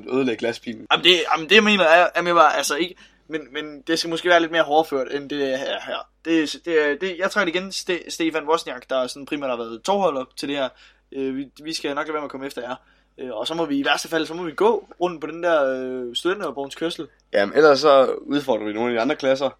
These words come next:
Speaker 2: Ja.
Speaker 1: til en time på, øh,
Speaker 2: Blæksprutten.
Speaker 1: Blæksprutten, og
Speaker 2: Om
Speaker 1: så
Speaker 2: deres bil.
Speaker 1: om deres lastbil.
Speaker 2: Ja, og hvad, hvad har vi som panser? Ikke noget.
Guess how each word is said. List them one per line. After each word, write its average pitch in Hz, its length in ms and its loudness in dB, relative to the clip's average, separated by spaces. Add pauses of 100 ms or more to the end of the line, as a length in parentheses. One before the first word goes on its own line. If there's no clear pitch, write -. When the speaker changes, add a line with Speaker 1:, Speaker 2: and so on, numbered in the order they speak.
(220)
Speaker 2:
Ja. 156 100 2
Speaker 1:
til 123 100 2
en 113 320 -2
time 147 260 -2
på, 117 420 -4 (120)
øh, - 60 -12 (420)
Speaker 2:
Blæksprutten. 185 320 0
Speaker 1:
Blæksprutten, 160 480 0
og 123 120 2
Speaker 2:
Om 131 80 8
Speaker 1:
så 160 80 10
Speaker 2:
deres 165 240 8
bil. 175 100 -2
Speaker 1:
om 147 160 2
deres 135 300 4
lastbil. 117 500 -4
Speaker 2:
Ja, 156 120 0 (240)
og 143 100 -8
hvad, 165 140 0
hvad 165 140 -4
har 165 140 -2
vi 156 180 -10
som 147 180 -16
panser? 156 380 -10 (140)
Ikke 180 160 -6
noget. 139 200 -8